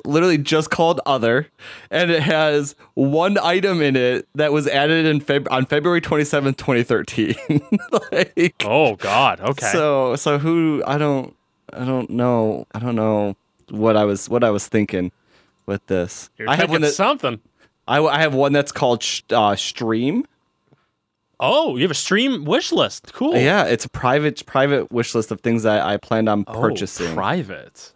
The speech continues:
Speaker 1: Yeah,
Speaker 2: Oh.
Speaker 1: except I already own everything on that, so I don't know why it's still there. But anyways, okay, yeah. So let's. You want? Do you, would you like to start with your wish list? What is on, what's on Skanky's wish list?
Speaker 2: Sure. My long wish list.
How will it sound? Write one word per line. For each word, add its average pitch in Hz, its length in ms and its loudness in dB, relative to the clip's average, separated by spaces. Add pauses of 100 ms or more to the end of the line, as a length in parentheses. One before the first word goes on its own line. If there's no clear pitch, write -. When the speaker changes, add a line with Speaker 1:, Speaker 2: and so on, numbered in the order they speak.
(160)
Speaker 1:
Yeah, 101 280 -4
Speaker 2:
Oh. - 20 -8
Speaker 1:
except 113 320 -4
I 123 80 2
already 131 240 4
own 110 420 0 (100)
everything 95 380 -6
on 85 120 -6
that, 73 220 -8
so 90 240 -2
I 82 80 0
don't 98 200 2
know 95 340 2
why 92 400 2
it's 90 180 -2
still 90 220 -4
there. 90 320 -2
But 90 160 -2 (760)
anyways, 147 340 0
okay, 214 220 0
yeah. 214 180 2
So 143 280 0
let's. 131 340 -4
You 151 260 0
want? 165 200 -2
Do 156 80 -2
you, 165 80 2
would 147 160 0
you 180 80 0
like 196 120 0
to 160 80 -2
start 160 260 0
with 147 160 0
your 139 540 0
wish 120 360 -2
list? 90 300 -4
What 107 220 -2
is 127 120 -2
on, 107 400 2 (100)
what's - 220 -10
on 113 120 -2
Skanky's 107 600 -6
wish - 300 -8
list? - 100 -2
Speaker 2:
Sure. 156 320 2 (200)
My 151 220 0
long 202 840 2 (460)
wish 135 340 0
list. - 500 -10